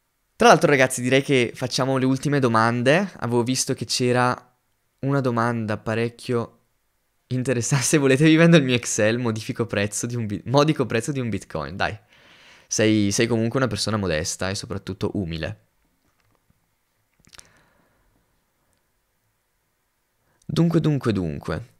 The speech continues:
Eh, leggo questa che, ecco, potrebbe essere utile. "Di solito quando succede che non si riesce a fare l'unstake,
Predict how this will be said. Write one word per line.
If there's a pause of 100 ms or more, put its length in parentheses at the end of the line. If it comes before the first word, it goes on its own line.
(540)
Eh,
leggo
questa
che,
ecco,
potrebbe
essere
utile.
"Di
solito
quando
succede
che
non
si
riesce
a
fare
l'unstake,